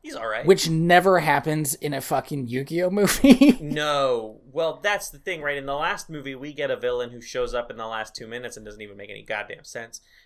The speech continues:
Speaker 1: But in this
Speaker 2: Yep.
Speaker 1: movie, this villain gets a lot of screen time, and we get where he's coming from, like, his whole deal,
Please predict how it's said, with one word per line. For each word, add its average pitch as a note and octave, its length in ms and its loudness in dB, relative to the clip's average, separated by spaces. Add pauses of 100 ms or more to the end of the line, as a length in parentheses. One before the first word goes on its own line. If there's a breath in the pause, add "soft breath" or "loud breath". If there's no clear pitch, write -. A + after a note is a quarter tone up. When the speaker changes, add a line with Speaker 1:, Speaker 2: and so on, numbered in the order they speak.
Speaker 1:
But C#3+ 100 -6
in G3+ 100 -6
this D4 100 -4
Speaker 2:
Yep. B3 120 0
Speaker 1:
movie, F#3 180 -8
this D#3 260 -14
villain B3 260 -6
gets G#3+ 200 -8
a F#3+ 40 -6
lot E3+ 200 -4
of D3 120 -6
screen D3+ 320 -14
time, F3 300 -6
and C#3 140 -8
we F3 220 -16
get F3+ 260 -2
where F#3 120 -4
he's C#3+ 200 -12
coming D#3 400 -12
from, F3+ 280 -14
like, C#3 140 -14
his B2+ 160 -14
whole C#3 260 -8
deal, C#3+ 520 -8